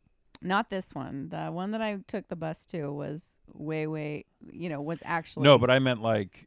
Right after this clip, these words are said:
Speaker 2: it wasn't just a straight shot down the avenue you
Speaker 1: No,
Speaker 2: were
Speaker 1: I had
Speaker 2: on.
Speaker 1: to go, yeah, exactly. I had to go across the,
Speaker 2: Right.
Speaker 1: yeah.
Speaker 2: Then you're like, "What the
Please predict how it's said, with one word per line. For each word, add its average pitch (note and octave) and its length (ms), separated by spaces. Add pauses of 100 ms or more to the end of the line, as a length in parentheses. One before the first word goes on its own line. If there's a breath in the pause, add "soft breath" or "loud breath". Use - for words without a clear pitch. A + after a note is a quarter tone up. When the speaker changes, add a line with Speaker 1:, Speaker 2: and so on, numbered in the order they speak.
Speaker 2:
it B2 80
wasn't A#2+ 360
just G#2+ 280
a G#2 40
straight G#2+ 420
shot G2+ 320
down G2+ 520
the G2 120
avenue G2+ 360
you G2 120
Speaker 1:
No, B3 160
Speaker 2:
were B3 80
Speaker 1:
I G#3+ 80
had A3 160
Speaker 2:
on. A3 60
Speaker 1:
to A3+ 60
go, G#3+ 140
yeah, A3 180
exactly. F#3 440
I D#3+ 40
had F3+ 100
to F3+ 60
go F3 140
across F3 480 (100)
the, D#3 260
Speaker 2:
Right. G2 260
Speaker 1:
yeah. D3+ 320 (840)
Speaker 2:
Then G#2+ 140
you're G2+ 160
like, D#2+ 200 (140)
"What - 360
the E2+ 100